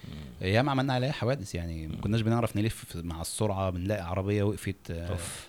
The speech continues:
Speaker 2: في تراب في النص فبنتزحلق.
Speaker 1: موضوع صعب.
Speaker 2: بس إحنا، آه، بس إحنا يعني خدنا على كده.
Speaker 1: مم.
Speaker 2: بعدها قلت بقى لا، لازم يعني أكبر الموضوع شوية.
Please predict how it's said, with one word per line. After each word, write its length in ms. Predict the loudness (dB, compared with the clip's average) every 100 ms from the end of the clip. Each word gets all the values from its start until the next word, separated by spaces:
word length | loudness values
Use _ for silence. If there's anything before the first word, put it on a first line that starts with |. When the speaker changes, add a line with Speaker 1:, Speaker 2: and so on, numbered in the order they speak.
| -8
Speaker 2:
في 120 | -6
تراب 360 | 2 4 2 2
في 120 | 2
النص 380 | 4 2 0 -4
فبنتزحلق. 680 | -2 -2 0 -2 0 -2
Speaker 1:
موضوع 280 | 0 0 -2
صعب. 280 | -2 -4 -6 -6
Speaker 2:
بس 120 | -4
إحنا، 260 | -2 -2 -2
آه، 140 | -2
بس 160 | -4 -4
إحنا 260 | -2 -2
يعني 180 | 0 -2
خدنا 240 | 2 2 2
على 100 | 0
كده. 160 | -4 -6 -16 -8
Speaker 1:
مم. 240 | -4 -2 -4 -12 -20 -20 -20 -20 -20 -20 -20 -12 -6
Speaker 2:
بعدها 400 | 0 0 2 0
قلت 200 | 0 2
بقى 160 | 4
لا، 120 | 4 2
لازم 540 | 2 2 2 2 4
يعني 380 | 2 2 0 0
أكبر 300 | 0 2 2
الموضوع 280 | 2 0 -2
شوية. 280 | -2 -4